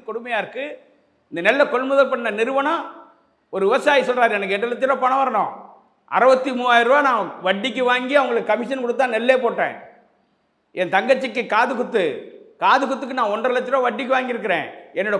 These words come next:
கூட்டுறவு கடன் கரெக்டா க-, சரியான நேரத்தில் திரும்ப செலுத்தாததுனால இன்னைக்கு ஒரு வருஷத்துக்கான வட்டி கட்ட வேண்டி வந்துச்சு, இப்ப என் தொகைக்கு வட்டி போட்டு கொடுங்க" அப்படின்னு நேத்து, நேத்து ஓப்பனா கேட்கிறாரு. நேத்து இன்னைக்கு பொறுப்புல இருக்க எம் டி முருகேஷ் ஐ ஏ எஸ் கிட்ட நேரடியா ஓப்பனா கேட்கறாங்க.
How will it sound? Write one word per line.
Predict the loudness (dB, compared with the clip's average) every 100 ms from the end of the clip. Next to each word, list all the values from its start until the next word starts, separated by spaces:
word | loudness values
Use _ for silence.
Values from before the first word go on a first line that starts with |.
| -2
கூட்டுறவு | -4 2 4 4 4
கடன் | 4 2 -2 -10 -12 -4
கரெக்டா | -2 -2 -6 -4
க-, | -4 -4
சரியான | -4 -4 -4 -4
நேரத்தில் | -4 -6 -6
திரும்ப | -2 0
செலுத்தாததுனால | 2 2 2 0 -2 -4 -4
இன்னைக்கு | -4 0 2
ஒரு | 2
வருஷத்துக்கான | 0 0 -2 -2 -2
வட்டி | -2 0
கட்ட | 2 0
வேண்டி | 0 -4
வந்துச்சு, | -4 -4 -4 -4 -10 -20
இப்ப | _ 4 4
என் | 4
தொகைக்கு | 2 2 2 0
வட்டி | 2 4
போட்டு | 4 4
கொடுங்க" | 4 6 6 4
அப்படின்னு | 0 -2 -2
நேத்து, | -2 -2 -4
நேத்து | -4 -4 -4 -2 -2
ஓப்பனா | -2 -2 -2 -2
கேட்கிறாரு. | -2 0 0 0 -6 -18 _ _ _ _ _ _ _
நேத்து | -2 0 0
இன்னைக்கு | -2 -6 -4 -2
பொறுப்புல | -2 0 0
இருக்க | 2 0
எம் | 0 -4
டி | -6
முருகேஷ் | -6 0 2 2
ஐ | 0
ஏ | -2
எஸ் | -2
கிட்ட | -4 -4
நேரடியா | -2 -2 0 0
ஓப்பனா | 0 -2 -2
கேட்கறாங்க. | -4 -4 -6 -6